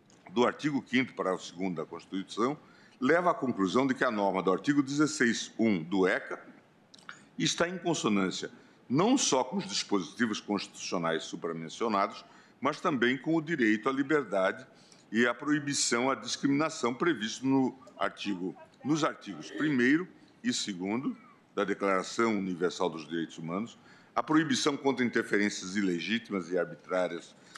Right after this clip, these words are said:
na vida particular das crianças, prevista no artigo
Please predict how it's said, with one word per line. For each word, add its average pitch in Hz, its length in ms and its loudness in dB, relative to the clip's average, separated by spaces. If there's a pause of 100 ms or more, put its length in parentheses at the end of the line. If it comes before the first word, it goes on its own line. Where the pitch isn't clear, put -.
(100)
na 98 140 2
vida 131 240 2
particular 98 500 2
das 85 180 -8
crianças, 104 560 -4 (360)
prevista 110 400 2
no 101 100 4
artigo 98 340 0